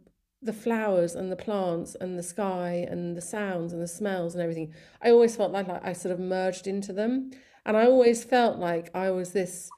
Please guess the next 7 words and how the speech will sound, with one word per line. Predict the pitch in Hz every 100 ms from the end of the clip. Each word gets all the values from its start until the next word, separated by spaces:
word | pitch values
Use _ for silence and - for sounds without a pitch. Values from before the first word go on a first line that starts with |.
| _ _ _ _ _ -
kind | 214
of | 202
being | - 240 214 175 175
that | -
was | 190 185 -
not | 196 220 214 -
really, | 196 233 247 240 202 185 180